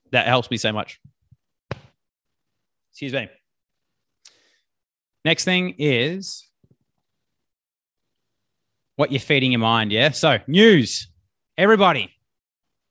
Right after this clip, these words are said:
turn it off. Don't listen to it. Erase the news from your life. This is about probably the, one of the best things that you can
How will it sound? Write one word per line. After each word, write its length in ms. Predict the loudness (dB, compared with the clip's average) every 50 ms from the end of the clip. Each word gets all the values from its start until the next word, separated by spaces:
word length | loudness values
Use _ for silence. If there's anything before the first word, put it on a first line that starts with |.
| _ _ _ _
turn 280 | -6 -4 -2 0 0 0
it 80 | 0 0
off. 360 | 0 0 -2 -4 -10 -20 _ _ _ _ _ _ _ _ _ _ _ _ _ _ _ _ _ _ _ _ _ _ _ _ _ _ _ _
Don't 260 | -2 0 0 -2 -2 -6
listen 300 | -8 -8 -8 -10 -12 -6
to 240 | -4 -2 -2 -2
it. 140 | -2 -4 -6 _ _ _ _ _ _ _ _ _ _ _ _ _ _ _ _ _ _ _ _ _ _ _ _ _ _ _ _ _ -4
Erase 720 | -2 -2 0 2 2 2 2 0 -2 -4 -6 -10 -12 -10
the 120 | -10 -8 -6
news 440 | -6 -6 -4 -4 -4 -6 -6 -8
from 180 | -10 -10 -10 -6
your 120 | -6 -2
life. 340 | -2 0 0 -2 -2 -6 -6 -6
This 200 | -6 -6 -4 -6
is 80 | -4
about 320 | -2 -2 0 0 -2 -4 -4
probably 200 | -4 -2 -2 0
the, 80 | 0
one 160 | -2 -2 -2
of 60 | -4 -6
the 60 | -6
best 240 | -8 -8 -10 -10 -10
things 200 | -8 -8 -6 -8
that 80 | -8
you 160 | -8 -8 -6
can 160 | -4 -4 -6